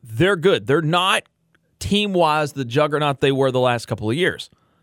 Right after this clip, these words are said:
But they still haven't lost to a first region team in nearly three full seasons.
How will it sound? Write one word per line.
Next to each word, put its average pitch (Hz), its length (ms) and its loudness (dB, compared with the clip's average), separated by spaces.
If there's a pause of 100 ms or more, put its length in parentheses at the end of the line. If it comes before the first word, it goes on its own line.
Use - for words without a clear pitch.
(1040)
But 127 200 -2
they 135 160 -2
still 156 300 2
haven't 135 360 -2
lost 123 300 0
to 139 100 4
a 120 60 2
first 127 320 -2
region 117 260 -4
team 117 260 -2
in 135 100 -2
nearly 113 300 0
three 117 440 -2
full 117 420 -2
seasons. 123 580 -6